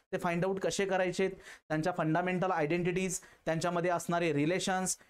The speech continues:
या सगळा बेसिक पार्ट आपण ह्या लेक्चरमध्ये कव्हर करण्याचा प्रयत्न करणार आहोत. त्यानंतर मग याचे जे काही छोटे छोटे चॅप्टर्स असतात, तर त्यांचा सुद्धा आपण थेरॉटिकल पार्ट कंप्लीट करूयात आणि मग डायरेक्टली मिक्स क्वेश्चन आपण याचे घ्यायचे ट्रिग्नोमेट्रीचे.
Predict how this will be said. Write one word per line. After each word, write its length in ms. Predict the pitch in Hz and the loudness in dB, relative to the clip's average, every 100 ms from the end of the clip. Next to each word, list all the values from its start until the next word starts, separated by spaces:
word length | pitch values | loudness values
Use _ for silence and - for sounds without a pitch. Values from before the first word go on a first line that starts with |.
| - | -4
या 80 | 220 | -2
सगळा 380 | - 175 190 214 | -2 0 0 2
बेसिक 320 | 190 208 202 | 0 0 -2
पार्ट 220 | 180 175 | -2 0
आपण 180 | 170 180 | 0 0
ह्या 120 | 165 | 0
लेक्चरमध्ये 480 | 170 165 170 165 180 | 0 0 -2 0 0
कव्हर 240 | 170 147 | 0 0
करण्याचा 400 | 160 147 147 170 | 0 0 0 0
प्रयत्न 340 | 170 147 151 151 | 0 -2 0 0
करणार 260 | 151 151 | 0 2
आहोत. 200 | 147 185 - - - - | 0 -2 -4 -16 -16 -6
त्यानंतर 400 | 190 220 220 233 | -2 0 2 2
मग 160 | 233 220 | 0 0
याचे 180 | 196 196 | 0 0
जे 100 | 208 | 0
काही 380 | 220 202 170 170 | 0 2 0 0
छोटे 140 | 190 196 | -2 0
छोटे 160 | 202 202 | -2 0
चॅप्टर्स 440 | 175 - 226 220 | -2 -2 -4 -2
असतात, 300 | 180 175 139 - - - 196 | -2 -2 -2 -4 -18 -10 -6
तर 80 | |
त्यांचा 320 | 196 175 170 220 | -2 -2 0 -2
सुद्धा 240 | 202 208 | -2 -2
आपण 180 | 208 208 | -2 -2
थेरॉटिकल 400 | 185 185 185 196 | 0 0 0 0
पार्ट 260 | 196 175 170 | 0 -2 0
कंप्लीट 320 | 156 147 170 | -2 0 0
करूयात 340 | 175 202 165 135 - - - | 2 2 0 -2 -10 -16 -4
आणि 160 | 175 | -2
मग 180 | 196 202 | 0 0
डायरेक्टली 360 | 165 165 185 208 | 0 0 0 0
मिक्स 360 | 156 226 - | 2 0 -2
क्वेश्चन 280 | - 202 190 | -4 -2 -2
आपण 200 | 175 170 | -2 0
याचे 180 | 170 180 | -2 0
घ्यायचे 300 | 151 143 190 | 0 2 0
ट्रिग्नोमेट्रीचे. 720 | 196 156 147 143 139 131 131 | 0 0 0 0 0 0 0